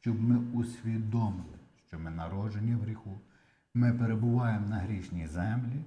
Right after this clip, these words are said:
землі, і ми перебуваємо у грішному тілі. І ми згрішили проти Бога.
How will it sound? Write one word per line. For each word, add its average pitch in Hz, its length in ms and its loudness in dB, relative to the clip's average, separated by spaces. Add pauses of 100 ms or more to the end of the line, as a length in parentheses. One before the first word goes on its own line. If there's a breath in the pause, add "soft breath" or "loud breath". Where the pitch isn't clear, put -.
(280)
землі, 117 540 2
і 110 40 -2
ми 113 180 0
перебуваємо 104 640 -4
у 90 40 -6
грішному 90 480 -8
тілі. 76 300 -16 (1500)
І 101 80 0
ми 104 180 0
згрішили 98 420 -6
проти 85 280 -10
Бога. 80 260 -10